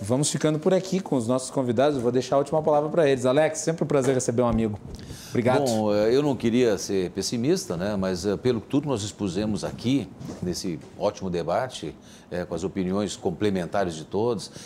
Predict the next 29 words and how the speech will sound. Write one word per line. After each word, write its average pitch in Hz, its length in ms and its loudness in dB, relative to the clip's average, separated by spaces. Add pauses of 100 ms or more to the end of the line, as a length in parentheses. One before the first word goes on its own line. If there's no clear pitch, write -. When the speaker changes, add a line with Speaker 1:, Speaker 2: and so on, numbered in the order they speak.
(100)
Speaker 2:
é, 98 60 0 (280)
eu, 107 200 0
eu, 113 260 0
eu, 101 140 0 (200)
eu 123 280 2
acho 110 340 0
que 110 180 -4
a 98 60 -2
situação 104 580 -4
econômica, 92 960 -4 (220)
fiscal 87 560 -4
da 87 80 -2
União, 92 480 -4
dos 85 220 -8
estados 87 580 -4
e 165 240 4
de 143 180 0
Porto 107 300 -6
Alegre 80 260 -6 (460)
é 87 100 -2
terrível 92 500 -2
pra 76 120 -8
dois 73 160 -8
mil 73 120 -10
e 73 40 -6
vinte 69 240 -12
e - 80 -16
um. - 20 -14 (800)
É... 78 300 -8